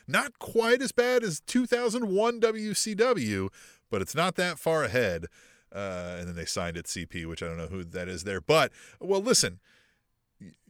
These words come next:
you can compare everything and say not quite as bad as two thousand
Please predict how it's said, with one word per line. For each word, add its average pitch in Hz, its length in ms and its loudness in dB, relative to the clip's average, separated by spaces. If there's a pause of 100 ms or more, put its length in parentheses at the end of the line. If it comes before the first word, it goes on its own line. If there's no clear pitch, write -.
(280)
you 180 160 -4
can 185 120 -6
compare 170 360 4
everything 160 500 6
and 110 80 -4
say 123 160 0
not 120 220 0
quite 117 260 0
as 92 100 -6
bad 104 320 0
as 92 120 -6
two 113 260 -2
thousand 117 520 -2